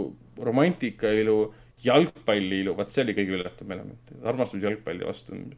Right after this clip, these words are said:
see on, see on täiesti universaalne, tuleb välja, vahet pole, kus sa oled, kus sa maailmas paiknenud ja nii edasi. Vot, minge kinno, vaadake <laughs> Morbiust või noh,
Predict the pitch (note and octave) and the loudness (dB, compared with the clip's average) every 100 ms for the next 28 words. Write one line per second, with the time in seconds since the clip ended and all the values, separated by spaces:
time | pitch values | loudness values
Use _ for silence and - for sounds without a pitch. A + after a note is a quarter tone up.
0 | - - _ - F#2 - - C#3 C#3 C3 | -20 -20 _ -14 -12 -14 -8 2 2 6
1 | D3 C#3+ B2 A2+ G#2+ G#2+ A2+ F#2+ - F#2 | 6 6 4 0 0 0 0 -2 -4 -8
2 | - F#2 F#2+ F#2+ G2+ - G#2 F2+ - - | -4 -6 -4 -4 -6 -4 -2 -2 -4 -20
3 | _ _ - A2+ - G#2 G2+ F2 - - | _ _ -12 -8 0 4 6 4 0 -14
4 | G#2+ G2 F#2+ G2 - G#2 F#2+ G2 G#2 G2 | -10 -4 -4 -4 -4 -4 -4 -10 -8 -4
5 | G2+ F#2+ - B2+ - - - - - - | -4 -6 -8 -18 -20 -20 -20 -20 -20 -20
6 | _ _ _ _ - C#3+ D3+ - - - | _ _ _ _ 4 6 6 2 -12 -16
7 | - _ F3 G3+ E3 F3+ B2 F#2+ - D3+ | -20 _ 4 6 8 6 4 0 2 4
8 | D#3+ - C3 B2+ C3+ - - B2+ D#3+ A#2+ | 4 4 6 6 4 -8 -14 0 2 2
9 | A#2 - - - - A#2+ | 0 -2 -8 -14 -4 -2